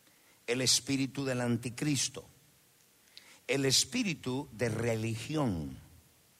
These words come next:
el espíritu de pobreza y el espíritu de mamón. Estos son los espíritus que nosotros estamos peleando.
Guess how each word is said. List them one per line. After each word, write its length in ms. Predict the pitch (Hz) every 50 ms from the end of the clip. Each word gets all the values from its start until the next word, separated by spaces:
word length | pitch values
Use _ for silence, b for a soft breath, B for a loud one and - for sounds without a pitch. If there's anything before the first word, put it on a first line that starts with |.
| _ _ _ _ _ _ _ _ _ _ _ _ _ _ _
el 200 | - - 120 117
espíritu 680 | 110 110 - - - - 147 123 117 110 - - 117 107
de 100 | 107 101
pobreza 760 | - - 107 101 98 104 113 127 113 - - - 90 80 78 - - - - b b b b b b b b b _ -
y 140 | 101 98
el 120 | 92 90 87
espíritu 760 | 82 - - - - - 147 139 120 117 107 - - 98 90
de 100 | 90 90
mamón. 580 | 90 92 90 85 82 85 90 92 85 78 69 65 60 - - - - - - - _ _ _ _ _ _ _ _ b b b b b b b b b b _ _ _ _ _ b b b b b b b b -
Estos 360 | 117 139 147 - - 190 185
son 180 | - 190 190
los 220 | 185 180 165 - 165
espíritus 580 | 147 151 - - 214 160 120 - - 101 95
que 100 | - -
nosotros 400 | 117 117 117 - - 135 120 143
estamos 320 | 127 113 - 120 113 117 113
peleando. 540 | - 127 107 104 101 87 82 80 78 76